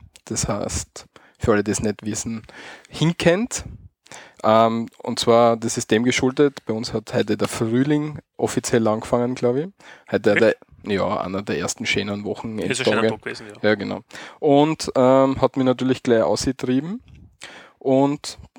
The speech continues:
Speaker 1: haben wir gedacht, jetzt geh ich ein bisschen laufen.
Speaker 2: Mhm, brav
Speaker 1: <laughs> Und
Speaker 2: ist
Speaker 1: war, und war schon seit, weiß ich nicht, ähm, ein, zwei Monaten nicht mehr oder so. Und jetzt bin ich hatschert unterwegs ein bisschen. Sonst geht's gut.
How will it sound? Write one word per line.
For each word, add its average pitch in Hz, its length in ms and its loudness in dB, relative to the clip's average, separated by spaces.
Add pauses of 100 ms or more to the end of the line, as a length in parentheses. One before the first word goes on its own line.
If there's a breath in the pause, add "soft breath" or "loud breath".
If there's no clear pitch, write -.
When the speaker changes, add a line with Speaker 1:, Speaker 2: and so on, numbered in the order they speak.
(220)
Speaker 1:
haben 127 140 -4
wir 131 80 2
gedacht, 131 340 2
jetzt - 160 -4
geh 110 100 -2
ich 117 60 2
ein 113 60 2
bisschen 120 340 -4
laufen. 143 460 -4 (200)
Speaker 2:
Mhm, - 380 2 (520)
brav 113 160 4
Speaker 1:
<laughs> - 20 6
Und 127 100 0
Speaker 2:
ist 123 60 0
Speaker 1:
war, 131 280 6 (100)
und 117 240 -2
war 104 140 4
schon 123 160 -2
seit, 107 520 2
weiß 98 200 -4
ich 101 60 -8
nicht, 101 300 -8 (300)
ähm, 95 500 -8
ein, 76 140 -8
zwei - 160 -8
Monaten 101 580 -12
nicht 104 200 -12
mehr 110 160 -10
oder 113 140 -12
so. 113 200 -6
Und 110 180 -10
jetzt - 400 -10 (1400 loud breath)
bin 156 120 2
ich 135 100 2
hatschert 123 360 2
unterwegs 104 520 -6
ein - 80 -12
bisschen. - 340 -8
Sonst - 280 -2
geht's - 220 2
gut. 165 400 2